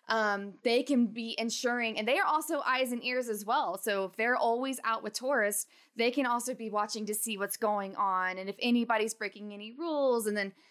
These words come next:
really engaging and making people care. Like, why should this person from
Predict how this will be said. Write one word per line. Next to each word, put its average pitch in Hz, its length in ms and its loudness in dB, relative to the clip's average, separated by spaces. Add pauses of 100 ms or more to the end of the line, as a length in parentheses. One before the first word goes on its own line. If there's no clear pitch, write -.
(200)
really 269 380 4
engaging 233 600 0
and 226 160 0
making 240 280 -2
people 240 280 -4
care. 214 640 0 (260)
Like, 233 220 0
why 247 420 2
should 262 300 0
this 240 160 -2
person 247 480 -2
from 202 460 0